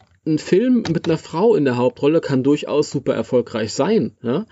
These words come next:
Ghostbusters war einfach ein schlechter Film. Und das sieht man ja jetzt an dem,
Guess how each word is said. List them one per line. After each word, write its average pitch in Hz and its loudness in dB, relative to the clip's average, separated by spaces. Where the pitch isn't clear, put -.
Ghostbusters 147 0
war 127 2
einfach 123 -2
ein 123 -6
schlechter 113 -2
Film. 131 -4
Und 123 0
das 123 0
sieht 147 -8
man 156 4
ja 151 4
jetzt 156 2
an 151 0
dem, 151 0